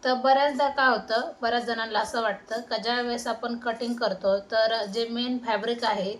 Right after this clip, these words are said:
त्यावेळेस आपली व्यवस्थित कटिंग होत नाही, म्हणजे फेस टू फेस होत नाही, तर ती कटिंग चुकीची असेल. तर त्या ताईंसाठी मी सांगते का ती चुकीची नसते. सगळ्यात महत्त्वाचं म्हणजे आपलं अस्तर मेन असतं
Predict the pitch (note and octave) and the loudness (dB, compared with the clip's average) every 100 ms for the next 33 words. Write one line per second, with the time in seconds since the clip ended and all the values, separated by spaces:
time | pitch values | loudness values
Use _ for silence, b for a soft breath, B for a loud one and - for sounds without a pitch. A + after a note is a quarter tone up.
0 | - A#3 A3+ G#3 G#3+ G3 G#3 G#3+ G#3 G#3+ | -2 0 0 -2 -4 -4 -4 -4 -4 -4
1 | A3+ G3 A3+ G#3+ A#3 A3 A3+ A#3+ A3 G#3 | -8 -10 -6 -4 -4 -4 -4 -6 -6 -8
2 | G#3 G#3+ A3+ A3 - A#3 A3 - A3 G#3 | -8 -8 -8 -8 -8 -6 -6 -6 -6 -6
3 | A3+ A3 - B B B B - - - | -8 -10 -12 B B B B -20 -18 -4
4 | C#4+ C4+ C#4 B3+ C#4 C#4+ C4+ C4 B3 C4+ | 4 6 4 2 -2 0 0 -2 -4 -4
5 | C4 B3 G#3+ F#3 F#3+ G3 G3 - - A3 | -4 -4 -2 -2 -4 -8 -10 -18 -6 -4
6 | A3 B3+ B3 A#3 A#3 A#3 G#3+ A3 A3+ G#3+ | -2 -4 -4 -4 -4 -6 -6 -8 -10 -10
7 | G#3 F3 G3+ A#3+ A#3+ A3+ A3+ B3 - A#3+ | -10 -10 -12 -12 -12 -12 -12 -14 -12 -12
8 | A#3+ G#3+ F3+ A3 A3+ - - A3 A#3 A#3+ | -10 -10 -12 -12 -12 -12 -8 -6 -4 -4
9 | A#3+ G#3 A#3+ G#3+ A3+ G#3+ G3+ G3+ G3 G#3 | -4 -6 -6 -8 -8 -10 -8 -6 -6 -6
10 | G#3 - - A3+ G#3+ G#3+ G#3 G3 - | -8 -8 -8 -8 -8 -10 -10 -12 -8